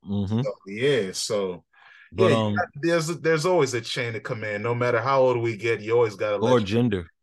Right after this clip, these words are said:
Speaker 2: Yeah, you always gotta let the older sibling rock.
Speaker 1: And, uh, but it is kinda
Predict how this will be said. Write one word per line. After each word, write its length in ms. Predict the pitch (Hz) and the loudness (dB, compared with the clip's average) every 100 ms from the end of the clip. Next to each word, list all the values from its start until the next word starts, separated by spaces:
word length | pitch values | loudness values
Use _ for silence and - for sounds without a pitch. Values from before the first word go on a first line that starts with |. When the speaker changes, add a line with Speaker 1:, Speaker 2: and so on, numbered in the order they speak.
| _ _ - | _ _ -14
Speaker 2:
Yeah, 300 | 104 139 139 | -2 0 0
you 220 | 107 107 | -2 -6
always 260 | 127 131 127 | -2 -2 0
gotta 220 | 123 120 | -2 -2
let 160 | 123 123 | -2 -2
the 80 | 117 | -2
older 260 | 123 120 | -4 -6
sibling 480 | 117 - 127 123 117 | -10 -8 -8 -8 -6
rock. 360 | 120 143 - _ _ _ _ - | -6 -6 -12 _ _ _ _ -4
Speaker 1:
And, 280 | 120 139 131 | 0 0 0
uh, 140 | 123 | -2
but 220 | 107 120 | 0 0
it 160 | 131 135 | 0 -2
is 320 | 131 139 - | -2 -4 -6
kinda 420 | - 120 110 101 | -10 -6 -6 -8